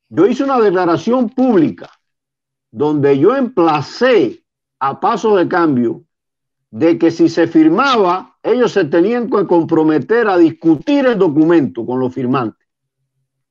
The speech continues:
Si no, eso no tenía validez ninguna y nunca se hizo. Ahí Carlos Ávila me responde, "De acuerdo, estamos aquí para que nadie nos cuente. Después te reporto lo que aconteció.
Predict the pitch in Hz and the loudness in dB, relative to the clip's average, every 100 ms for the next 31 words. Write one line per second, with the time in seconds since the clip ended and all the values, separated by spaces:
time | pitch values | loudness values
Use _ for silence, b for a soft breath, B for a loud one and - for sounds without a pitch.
0 | _ _ - 160 175 254 254 226 233 226 | _ _ -2 2 2 2 0 0 -2 0
1 | 196 220 233 214 180 170 208 185 175 165 | 0 0 0 2 4 4 4 2 2 4
2 | 160 117 - 127 151 208 185 - - 120 | 2 0 -8 -4 -2 -2 -6 -10 -6 -6
3 | - _ _ _ _ _ - 147 202 185 | -8 _ _ _ _ _ -10 -2 -2 -2
4 | 220 220 208 196 214 208 196 175 151 139 | -2 2 2 2 2 2 2 0 0 -2
5 | 175 165 135 131 143 - 220 208 143 127 | -2 0 2 0 -2 -4 0 2 2 0
6 | 131 - 208 202 147 240 247 196 170 131 | -2 -6 -4 -4 -4 -6 -8 -6 -8 -8
7 | 143 156 196 208 190 170 196 202 156 - | -8 -2 0 2 0 -2 -2 0 -2 -6
8 | _ _ _ _ _ _ _ - 156 151 | _ _ _ _ _ _ _ -6 -4 -4
9 | 170 233 220 208 160 156 170 247 214 208 | -2 -2 0 0 2 0 2 0 2 2
10 | 180 156 135 147 127 135 - 151 113 | 2 0 -2 -2 -2 -4 -2 -2 -2